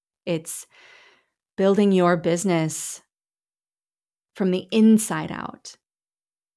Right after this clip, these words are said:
from this juicy, juicy layer of your true authentic self, and then building a business based on that.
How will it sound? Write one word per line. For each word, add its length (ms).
from 220
this 220
juicy, 920
juicy 560
layer 540
of 420
your 180
true 300
authentic 580
self, 560
and 140
then 360
building 300
a 40
business 360
based 260
on 140
that. 260